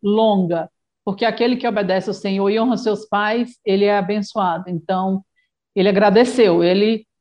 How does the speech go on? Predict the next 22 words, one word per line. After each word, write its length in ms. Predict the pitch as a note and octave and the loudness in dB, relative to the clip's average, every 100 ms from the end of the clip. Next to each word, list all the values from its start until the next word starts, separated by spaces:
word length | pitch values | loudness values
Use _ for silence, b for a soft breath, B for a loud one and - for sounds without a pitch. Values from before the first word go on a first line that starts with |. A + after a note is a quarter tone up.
| _ | _
já 200 | F#3 G3+ | 0 0
tem 440 | G3+ A3 G3+ F#3+ F#3+ | 2 0 0 -2 -2
quase 840 | G#3 A3 G#3 A3+ A3+ G3 E3+ E3+ - | 0 0 0 -2 -2 -2 -4 -8 -4
vinte 200 | G3+ A3+ | -4 -2
e 20 | |
cinco, 320 | - A#3+ A3 | -2 -2 0
vinte 140 | G#3+ G#3 | -2 2
e 20 | |
seis 320 | A3 G3 E3 | 2 2 2
anos. 640 | G3+ A#3 C4+ C#4 D4 D4 _ _ _ - | 2 4 2 0 -2 -6 _ _ _ -8
Então, 580 | G3 G3 G#3+ A#3+ C4 - | -2 2 2 2 0 -6
sempre 580 | - - C#4 D4 D4+ C#4+ | -14 -2 2 4 4 2
a 40 | |
gente 280 | B3 C4 C4 | 4 2 2
tem 160 | B3+ | -2
contato 640 | B3 A#3 A#3 A3+ A#3+ B3 A#3+ | 0 -2 0 0 0 -2 -8
com 160 | A3 G3 | -6 -4
eles 680 | G#3+ A3+ A#3+ B3 C4 B3+ _ _ _ - | 0 0 0 -2 -4 -10 _ _ _ -4
e 520 | A3+ A3 G#3+ G3+ - | 0 2 2 0 -2
sempre, 840 | - - C4 C4 C#4 C#4 D4 C#4 - | -10 -4 2 4 4 2 2 2 0
é, 800 | G#3+ G#3+ G#3+ G3+ G3 F3+ F3 F3 - _ _ _ _ _ | -2 0 0 0 0 0 -2 -6 -12 _ _ _ _ _
exortando 1120 | G#3+ A#3 A#3+ C4+ B3+ - B3 C4 C#4 C4 D4+ | 0 0 2 0 -2 -2 0 0 0 -2 -4